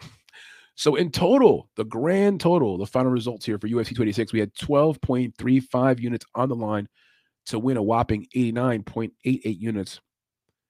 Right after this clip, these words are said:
In all, when it's all said and done, we finish off with plus five point zero nine units. Very well done. For those who don't like prop betting, for those who don't like parlaying, you can always take our tip sheet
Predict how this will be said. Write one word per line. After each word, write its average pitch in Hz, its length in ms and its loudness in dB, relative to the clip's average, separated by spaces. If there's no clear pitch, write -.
In 98 180 -12
all, 117 280 2
when 113 100 -4
it's 98 100 -6
all 104 140 0
said 101 180 -2
and 98 100 -4
done, 101 160 0
we 98 80 -6
finish 101 260 -6
off 98 120 -4
with - 160 -14
plus - 340 -4
five 113 420 -2
point 104 320 -4
zero 101 200 -4
nine 98 200 -2
units. 95 400 -8
Very 110 400 0
well 107 200 2
done. 110 260 0
For 156 120 -2
those 170 240 2
who 175 60 0
don't 185 120 0
like 180 160 -2
prop 160 260 0
betting, 67 340 -4
for 110 100 -10
those 113 160 -2
who 123 60 -4
don't 123 100 -2
like 127 160 -4
parlaying, 139 640 -2
you 101 160 -6
can - 160 -12
always 139 320 -2
take - 160 -2
our 117 100 -2
tip 131 260 -4
sheet 92 300 -8